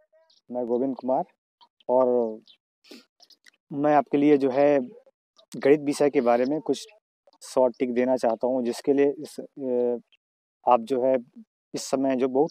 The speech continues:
कम समय बचा हुआ है, इसकी आप अच्छे से तैयारी कर सकते हैं। आपने पूरे साल जो है तैयारी की हुई है, लेकिन इस समय जो है आपके पास बहुत depression होगा कि इतने कम समय में,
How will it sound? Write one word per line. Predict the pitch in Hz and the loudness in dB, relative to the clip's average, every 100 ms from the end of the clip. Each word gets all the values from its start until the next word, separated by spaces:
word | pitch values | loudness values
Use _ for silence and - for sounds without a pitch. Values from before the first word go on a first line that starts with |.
| - | -2
कम | - 175 | -2 -2
समय | 156 143 | -4 -2
बचा | 135 135 | -2 -2
हुआ | 120 107 113 | -2 -2 -2
है, | 131 | -2
इसकी | 135 - 139 | -4 -2 0
आप | 139 131 | 0 -2
अच्छे | - - 190 | -10 -4 -4
से | 165 | 0
तैयारी | 139 123 | 0 0
कर | 113 123 | -2 -4
सकते | 107 _ 104 | -4 _ -14
हैं। | 98 _ _ _ - - - 143 | -14 _ _ _ -20 -20 0 4
आपने | 180 226 | 6 4
पूरे | 214 220 | 4 4
साल | - 185 | 6 4
जो | 190 175 | 6 2
है | |
तैयारी | 180 151 147 | 6 4 4
की | 143 165 | 0 2
हुई | 127 123 | 4 2
है, | 143 | 2
लेकिन | 151 156 170 | -2 -4 -8
इस | 160 | -6
समय | 165 165 | -6 -4
जो | 160 | 0
है | 160 | 2
आपके | 160 156 | 0 -2
पास | 160 151 131 | -4 -4 0
बहुत | 147 | 0
depression | 135 131 139 135 190 | 0 -2 0 4 4
होगा | 135 107 131 185 _ _ _ _ _ _ - | 4 -2 -2 -6 _ _ _ _ _ _ 2
कि | 170 170 165 | 4 6 4
इतने | 160 180 180 | 2 4 4
कम | - 170 | 6 0
समय | 156 143 156 | 0 0 0
में, | 170 170 | 2 0